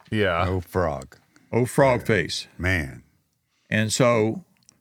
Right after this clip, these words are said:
Speaker 3: when we got to Isla Mujeres, he pulled out a hundred dollar bill, and we went and ate and had a couple of drinks and had a good dinner. And then right at daylight, right at daybreak,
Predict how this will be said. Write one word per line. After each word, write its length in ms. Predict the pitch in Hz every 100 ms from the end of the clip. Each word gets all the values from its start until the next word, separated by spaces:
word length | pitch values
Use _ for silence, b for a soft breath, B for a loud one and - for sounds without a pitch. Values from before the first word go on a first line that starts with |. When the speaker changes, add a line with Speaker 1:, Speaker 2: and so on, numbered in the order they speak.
| _
Speaker 3:
when 320 | 123 143 139 147
we 80 |
got 220 | 165 208 170
to 60 |
Isla 320 | 156 139 151
Mujeres, 680 | 151 147 170 254 156 151 - - _ _ _ _ _ -
he 120 | 151
pulled 260 | - 170 160
out 160 | 131
a 60 | 123
hundred 240 | 127 131
dollar 240 | 127 131 131
bill, 320 | 185 208 156
and 120 | 131
we 140 | 127 131
went 360 | 120 113 117
and 260 | 113 113 113
ate 460 | - 185 113 - - - -
and 120 | 110
had 380 | 110 117 113 113 _
a 80 | 113
couple 280 | - 123 147
of 60 | 139
drinks 460 | 123 113 107 -
and 80 | -
had 220 | 110 110
a 60 | 110
good 220 | 110 117
dinner. 420 | 117 107 - - - _ _ _ _ _ _ _ _ _ _ _ -
And 200 | 123 131
then 380 | 131 127 113 - _ _ _ _ _ _ _ _ _ _ _ _ _
right 240 | 135 196 220 - -
at 280 | 139 147 113
daylight, 500 | 143 143 110 92 -
right 240 | 131 185
at 120 | 220
daybreak, 560 | 135 139 131 104 107